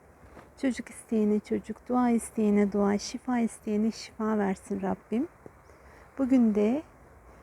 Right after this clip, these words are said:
günlerden cuma benim çektiğimde gönlünüzden ne geçiyorsa bütün dualarınız kabul olsun. Sabah bir Osman hocamızı dinledim.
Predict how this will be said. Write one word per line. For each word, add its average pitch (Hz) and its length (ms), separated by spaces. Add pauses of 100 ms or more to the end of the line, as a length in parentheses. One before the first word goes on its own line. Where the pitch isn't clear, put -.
(200)
günlerden 220 600
cuma 214 420
benim 190 200
çektiğimde 190 800 (880)
gönlünüzden 233 800
ne 254 60
geçiyorsa 226 800 (1000)
bütün 247 280
dualarınız 196 540
kabul 202 260
olsun. 185 420 (1400)
Sabah 208 360 (100)
bir 208 140 (100)
Osman 208 340
hocamızı 202 460
dinledim. 214 500